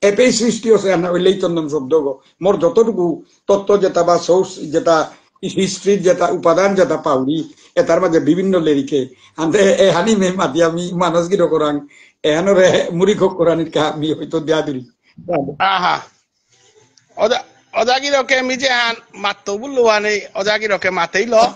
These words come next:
Speaker 2: সমিয়ান উনিয়াম পারাটি লইল, অনিল রাজকুমার আহিল।
Speaker 1: ও।
Speaker 2: তো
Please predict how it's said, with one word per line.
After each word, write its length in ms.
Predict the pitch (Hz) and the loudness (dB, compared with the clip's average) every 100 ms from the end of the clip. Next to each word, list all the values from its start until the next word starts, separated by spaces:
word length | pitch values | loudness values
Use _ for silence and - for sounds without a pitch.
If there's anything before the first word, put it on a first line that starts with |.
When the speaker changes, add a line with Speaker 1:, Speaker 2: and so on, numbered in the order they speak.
| - _ _ _ _ | -10 _ _ _ _
Speaker 2:
সমিয়ান 360 | - 196 240 262 | -10 -2 0 0
উনিয়াম 340 | 240 233 240 | -2 -4 -2
পারাটি 380 | 240 240 208 196 | -2 0 -2 -2
লইল, 200 | 190 233 | -2 -4
অনিল 320 | 220 220 226 | -6 -6 -6
রাজকুমার 480 | 226 - - 214 196 | -6 -6 -8 -6 -4
আহিল। 360 | 185 170 214 254 | -4 -6 -8 -4
Speaker 1:
ও। 260 | 165 156 143 - | 0 2 0 0
Speaker 2:
তো 460 | 214 226 240 240 | 2 4 4 4